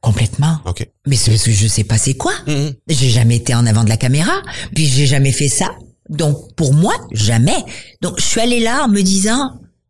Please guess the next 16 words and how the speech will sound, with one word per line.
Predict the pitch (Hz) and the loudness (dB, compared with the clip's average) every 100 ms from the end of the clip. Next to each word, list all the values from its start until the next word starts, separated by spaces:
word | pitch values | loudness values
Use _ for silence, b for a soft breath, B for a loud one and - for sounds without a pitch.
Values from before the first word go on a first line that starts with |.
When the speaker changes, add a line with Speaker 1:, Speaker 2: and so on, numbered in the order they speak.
| _ | _
Speaker 1:
Adieu | - 156 165 | 0 2 4
va. » | 147 131 - - | 2 0 -4 -4
Euh, | 190 | 0
je, | 175 | 2
bon, | 156 - | 0 -2
Speaker 2:
<laughs> | - | -4
Speaker 1:
mais | 113 113 175 - 226 | -2 0 0 0 0
vraiment, | 208 - 330 370 - | 0 0 -2 -2 0
je | 151 151 | 0 2
Speaker 2:
Mhm. | 160 170 | 2 2
Speaker 1:
ne | 170 | 2
savais | - 170 175 | 0 0 0
pas. | 175 190 B B B B | -2 -6 B B B B
Ce | - 214 | -2 0
n'est | 208 226 226 - | 0 0 -4 -6
que, | 247 240 | -4 -4